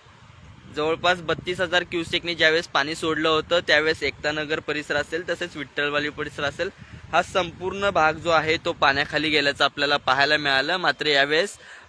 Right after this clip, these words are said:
प्रशासनाने मोठी खबरदारी म्हणून कमी जरी पाणी सोडलं असलं तरी खबरदारी म्हणून नागरिकांना सतर्कतेचा इशारा देण्यात आलेला आहे. त्यामुळे आता, अ, पुढे, अम, जर आपण पाहिलं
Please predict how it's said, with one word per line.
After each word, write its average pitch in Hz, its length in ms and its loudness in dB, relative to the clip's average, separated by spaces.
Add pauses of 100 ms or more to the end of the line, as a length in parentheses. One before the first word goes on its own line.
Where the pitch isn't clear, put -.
प्रशासनाने 196 760 4
मोठी 175 340 0
खबरदारी 156 480 2
म्हणून 160 440 -2 (500)
कमी 180 220 4
जरी 208 200 4
पाणी 170 260 4
सोडलं 156 320 2
असलं 160 280 4 (100)
तरी 170 200 4
खबरदारी 185 480 4
म्हणून 151 280 -2
नागरिकांना 147 640 2
सतर्कतेचा 151 680 -2
इशारा 151 480 2
देण्यात 165 360 2
आलेला 139 320 2
आहे. 143 280 2 (420)
त्यामुळे 180 460 4 (360)
आता, 175 420 6 (320)
अ, 139 260 0 (460)
पुढे, 185 300 6 (280)
अम, 139 300 -4 (760)
जर 139 80 -4
आपण 147 240 2
पाहिलं 156 340 4